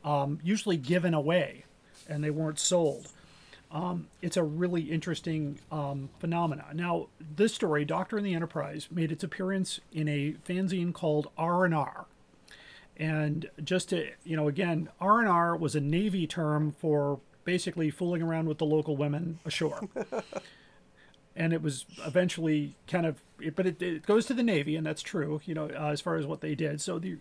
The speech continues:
original series, they'll, you'll see things like T O S, which stands for Star Trek, the original series,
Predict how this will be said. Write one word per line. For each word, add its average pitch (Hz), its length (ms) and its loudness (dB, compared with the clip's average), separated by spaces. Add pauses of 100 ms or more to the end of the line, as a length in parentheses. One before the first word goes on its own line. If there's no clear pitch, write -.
original 202 480 0
series, 190 420 -2
they'll, 160 360 -2
you'll 175 220 -2
see 185 240 -2
things 185 260 0
like 170 260 -2
T 190 220 -2
O 165 140 4
S, 196 320 0
which 160 160 -4
stands 160 240 -4
for 156 180 -2
Star 151 220 -4
Trek, 180 200 -6
the 160 100 -6
original 151 340 -4
series, 175 460 -4